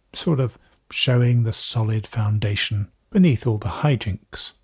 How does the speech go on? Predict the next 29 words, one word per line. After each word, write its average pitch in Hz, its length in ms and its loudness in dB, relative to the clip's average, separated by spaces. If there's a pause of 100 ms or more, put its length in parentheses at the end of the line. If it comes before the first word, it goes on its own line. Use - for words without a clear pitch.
(1500)
And 262 120 6
that's 196 180 2
what's 156 140 2
happening, 131 320 2
for 135 140 0
instance, 123 440 0
in 135 180 4
those 120 340 4
British - 640 0
H 135 260 0
S - 140 0
B 127 180 2
C 170 320 2
adverts 123 600 0 (360)
featuring 123 680 2
Richard 127 320 2
Ayoade. 127 600 4 (600)
The 123 80 0
scripts - 340 0
themselves 151 800 0 (400)
are - 100 4
fairly 113 320 0
straight, - 840 -2
stuff - 320 -4
about 113 280 -4
national 113 500 0
identity 113 760 0
and 101 160 -4 (280)
globalism, 113 720 2